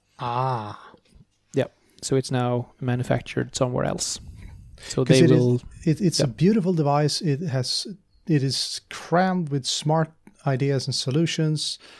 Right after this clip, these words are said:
Speaker 1: And personally, I think it looks way better than, for instance, the, um, uh, Spark.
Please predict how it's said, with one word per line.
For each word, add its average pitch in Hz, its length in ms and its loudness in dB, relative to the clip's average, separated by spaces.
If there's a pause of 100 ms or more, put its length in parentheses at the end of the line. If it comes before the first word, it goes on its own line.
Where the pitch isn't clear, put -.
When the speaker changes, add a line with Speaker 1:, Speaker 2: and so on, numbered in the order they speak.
(400)
Speaker 1:
And 143 260 2
personally, 185 520 2
I 147 80 2
think 135 260 -2
it 123 80 -4
looks 127 320 -6
way 143 180 2
better 123 380 2
than, 120 280 -2
for 135 120 -6
instance, 123 340 -4
the, 120 300 -2
um, 117 300 -4 (960)
uh, 120 120 -6
Spark. - 720 -6